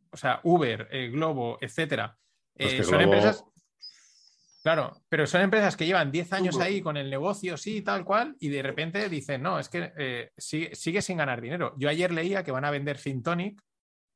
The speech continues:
Speaker 1: que es una, una app de finanzas personales española,
Speaker 2: Ujú.
Speaker 1: que la tiene I N G y la va a vender, ¿no? Y dice, "Diez años y aún no gana dinero". Digo, "Hostia, pues si, si Fintonic, que lleva aquí diez años, que la gasta todo el mundo y que tal,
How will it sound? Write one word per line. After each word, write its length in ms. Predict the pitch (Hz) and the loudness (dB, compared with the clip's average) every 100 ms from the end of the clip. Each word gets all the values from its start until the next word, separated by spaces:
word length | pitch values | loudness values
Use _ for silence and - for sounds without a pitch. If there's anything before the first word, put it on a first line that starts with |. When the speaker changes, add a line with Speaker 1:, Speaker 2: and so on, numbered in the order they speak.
| _ | _
Speaker 1:
que 140 | 113 | -8
es 120 | 117 | -6
una, 580 | 135 127 123 123 120 120 139 | -6 -4 -2 -2 -2 -4 -4
una 240 | 127 135 | -2 0
app 100 | 135 | 0
de 240 | 123 120 | -2 -6
finanzas 400 | 110 135 123 131 | -6 -6 -4 -4
personales 420 | - 127 131 127 131 | -4 -6 -6 -6 -6
española, 580 | 117 131 139 156 190 - | -6 -4 -2 -2 -4 -8
Speaker 2:
Ujú. 40 | _ _ _ - | _ _ _ -10
Speaker 1:
que 100 | 127 | -6
la 140 | 117 | -6
tiene 320 | 120 127 131 | -6 -6 -6
I 100 | 127 | -6
N 140 | 127 127 | -6 -8
G 360 | - 160 226 - | -4 -4 -4 -4
y 80 | 139 | 0
la 100 | 123 | 2
va 100 | 123 | 2
a 40 | |
vender, 340 | 120 113 104 | 0 -2 -4
¿no? 240 | 107 180 - _ _ _ _ _ _ | -4 -8 -10 _ _ _ _ _ _
Y 80 | 156 | -6
dice, 260 | 143 120 131 | -4 -4 -2
"Diez 240 | 143 170 | 0 2
años 440 | 180 185 226 220 - | 2 2 0 -4 -6
y 120 | 151 | -2
aún 160 | 127 139 | -2 0
no 100 | 160 | 0
gana 180 | 151 123 | 0 0
dinero". 400 | 113 156 151 - _ _ _ | -2 -6 -10 -14 _ _ _
Digo, 140 | 113 | -12
"Hostia, 260 | 107 - 117 | -10 -6 -6
pues 120 | 110 | -6
si, 220 | - 113 123 | -8 -8 -8
si 160 | - 104 | -10 -6
Fintonic, 540 | 110 104 143 170 123 | -4 0 0 0 -2
que 140 | 131 | -2
lleva 180 | 117 135 | 0 0
aquí 180 | 139 143 | 0 0
diez 240 | 139 127 | 0 0
años, 400 | 151 156 107 - | 0 0 -4 -10
que 120 | - 113 | -6 -4
la 100 | 107 | 0
gasta 280 | 139 - | 0 0
todo 160 | 143 139 | 2 2
el 100 | 131 | 2
mundo 460 | 156 170 127 110 - _ _ - | 2 0 0 -4 -10 _ _ -12
y 140 | 135 | -8
que 180 | - 120 | -6 0
tal, 340 | 143 143 117 | 2 2 0